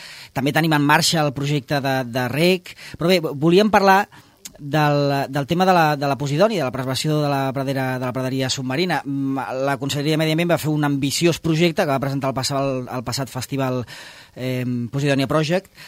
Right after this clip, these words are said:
al respecte de regular, no? I de posar un número màxim de, d'embarcacions que puguin fondejar a, a l'entorn del, del nostre litoral. Mm, de fet, la consellera Aguilera deia que, mm,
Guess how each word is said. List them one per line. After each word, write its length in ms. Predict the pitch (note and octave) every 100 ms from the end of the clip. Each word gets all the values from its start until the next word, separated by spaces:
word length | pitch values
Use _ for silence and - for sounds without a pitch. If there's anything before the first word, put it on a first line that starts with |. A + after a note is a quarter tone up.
| - - -
al 240 | A2+ C3
respecte 360 | - - C3+ F3
de 80 |
regular, 440 | E3 C3 C#3 A2 E2
no? 160 | C#3+ G3+
I 60 | D#3
de 100 | C#3
posar 200 | D#3 D#3
un 60 | F3
número 220 | F3 D#3
màxim 500 | E3+ F#3 - B3+ A3
de, 120 | E3 C#3+
d'embarcacions 840 | C3+ C#3+ C#3 C3 B2+ - G3 -
que 120 | D3
puguin 240 | D3+ F3
fondejar 600 | F3 E3+ D#3+ C#3+ C3 D#3+ F#3+
a, 180 | F3+ D3+ B2
a 80 | C3+
l'entorn 320 | C3 C#3+ D#3
del, 400 | E3 D3 C3+ B2
del 200 | A#2+ B2
nostre 360 | C3 - D#3+ D#3 C#3+ C3 B2+
litoral. 500 | A#2+ A#2 C#3 C#3 A2 - - - - - -
Mm, 480 | D#3 D3+ D3 C#3 B2
de 100 | C#3
fet, 140 | E3
la 120 | G#3+ F3
consellera 400 | D#3+ C#3+ E3 D#3+
Aguilera 260 | D#3 F3
deia 220 | F3 F#3 G3
que, 60 |
mm, 960 | E3 C#3+ A2+ A#2 G2+ A#2+ D3 B2+ A2